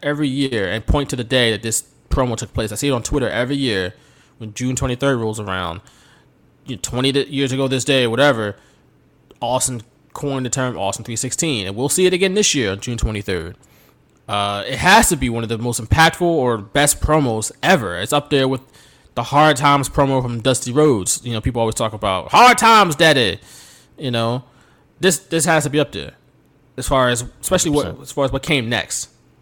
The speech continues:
Speaker 2: Yeah. <laughs> Yeah, absolutely.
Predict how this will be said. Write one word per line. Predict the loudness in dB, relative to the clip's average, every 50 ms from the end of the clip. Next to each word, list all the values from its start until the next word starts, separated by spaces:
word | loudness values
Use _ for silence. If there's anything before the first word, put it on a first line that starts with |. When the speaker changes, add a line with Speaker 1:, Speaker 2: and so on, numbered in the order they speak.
| _ _ _ -12
Speaker 2:
Yeah. | -10 -8 -8 -8 -8 -12 -16 -20 _ _ _ _
<laughs> | _ _ _ _ _ -14 -12 -10
Yeah, | -10 -10 -10 -12 -18 _
absolutely. | -18 -16 -16 -14 -12 -10 -10 -10 -10 -12 -12 -12 -14